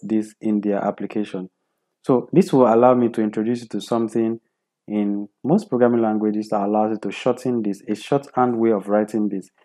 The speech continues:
And this is it. I'm going to take this part out, or as a matter of fact, let's just duplicate this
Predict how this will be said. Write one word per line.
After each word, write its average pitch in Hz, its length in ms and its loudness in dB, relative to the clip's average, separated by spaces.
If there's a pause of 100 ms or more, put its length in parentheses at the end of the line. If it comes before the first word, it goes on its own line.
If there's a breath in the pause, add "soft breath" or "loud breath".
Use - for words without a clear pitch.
(220 soft breath)
And 104 160 -2
this 127 140 -2
is 101 100 -6
it. 98 200 -6 (260)
I'm 110 80 -2
going 170 140 6
to 143 100 -6
take 123 340 -4
this 165 200 0 (180)
part 113 300 0
out, 98 120 -8 (120)
or 104 100 -2
as 107 120 -4
a - 20 -4
matter 131 180 0
of 127 140 0
fact, 107 160 0
let's 151 180 2
just 123 180 -2
duplicate 117 460 -6
this 113 300 -6